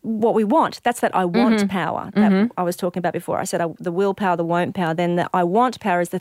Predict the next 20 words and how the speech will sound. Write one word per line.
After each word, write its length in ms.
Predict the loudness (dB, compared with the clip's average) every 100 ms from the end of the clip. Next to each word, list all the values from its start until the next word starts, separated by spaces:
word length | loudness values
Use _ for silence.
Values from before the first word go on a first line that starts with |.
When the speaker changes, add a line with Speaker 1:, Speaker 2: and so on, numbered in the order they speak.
| _ -4
Speaker 1:
the 140 | -2 -2
actual 400 | -4 -4 -2 -2
goal, 460 | 0 2 2 0
the 100 | 0 2
Speaker 2:
Yes. 100 | 2
Speaker 1:
long-term 540 | 2 0 -2 -4 -2
thing 200 | -2 -4
that 80 | -2
I'm 140 | -4
aiming 460 | -4 -4 -4 -6 -4
for. 60 | 0
Speaker 2:
Yes. 440 | 0 -2 -10 -20 -14
Speaker 1:
So 120 | -4
how 80 | 0
do 40 | 2
we 40 |
make 300 | 2 -2 -2
that 240 | -2 -2 -6
the 60 |
priority? 640 | -6 -4 -2 -4 -6 -8